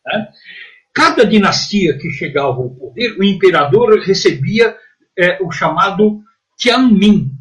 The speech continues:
o mandato celestial. Então, sob o ponto de vista do confucionismo, ele ti-, ele tinha poder porque ele tinha legitimidade, que era o mandato celestial.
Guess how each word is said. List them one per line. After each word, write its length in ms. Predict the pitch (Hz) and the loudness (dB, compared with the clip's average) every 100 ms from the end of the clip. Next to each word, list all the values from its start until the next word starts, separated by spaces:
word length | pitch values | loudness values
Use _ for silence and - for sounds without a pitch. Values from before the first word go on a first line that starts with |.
| - _ - | -18 _ -8
o 100 | 160 | -2
mandato 540 | 180 143 190 - 214 | -2 0 -2 -2 -6
celestial. 760 | - 185 175 160 - 151 135 - - | -4 -2 -2 -4 -4 -4 -4 -10 -12
Então, 180 | - 254 | -2 0
sob 200 | 220 240 | 0 0
o 20 | |
ponto 240 | 226 214 208 | 0 0 0
de 120 | 180 | -2
vista 340 | 180 175 180 | -4 -4 -4
do 200 | 160 165 - | -6 -6 0
confucionismo, 1300 | 214 208 196 - 202 185 170 190 196 220 277 320 _ - - | 2 2 0 -4 0 2 2 0 -2 -2 -4 -6 _ -20 -8
ele 240 | 196 185 - | -4 -4 -6
ti-, 160 | 214 208 | -6 0
ele 340 | 196 196 185 | 2 0 -6
tinha 240 | - 208 208 | -2 0 2
poder 360 | 220 170 214 214 | 2 4 4 2
porque 260 | 214 220 | -4 0
ele 240 | 208 202 170 | 0 -2 -8
tinha 240 | 214 214 | -2 2
legitimidade, 1040 | 190 254 240 226 214 220 214 - 196 214 - | 2 0 -4 -8 -8 -6 -4 0 -2 -2 -2
que 80 | |
era 120 | 233 214 | 0 0
o 60 | |
mandato 480 | 196 170 185 - - | -4 -2 0 -2 -4
celestial. 680 | - 180 180 - 151 - | -4 -2 -2 -4 -8 -8